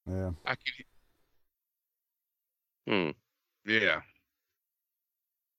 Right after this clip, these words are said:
Speaker 3: N X S
Speaker 1: I've,
Speaker 3: was good.
Speaker 1: I've been there and
Speaker 2: Yeah.
Speaker 1: done that.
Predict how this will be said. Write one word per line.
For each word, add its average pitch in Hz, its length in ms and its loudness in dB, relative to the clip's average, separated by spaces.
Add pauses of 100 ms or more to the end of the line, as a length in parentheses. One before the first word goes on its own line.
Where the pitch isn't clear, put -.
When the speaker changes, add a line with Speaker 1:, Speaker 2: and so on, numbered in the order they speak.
(800)
Speaker 3:
N 165 100 12
X 220 220 10
S 190 160 6
Speaker 1:
I've, 131 60 4
Speaker 3:
was 107 120 -2
good. 101 400 4 (420)
Speaker 1:
I've 135 140 6
been 156 140 12
there 139 180 12
and 113 100 12
Speaker 2:
Yeah. 120 60 12
Speaker 1:
done 113 140 12
that. 110 320 8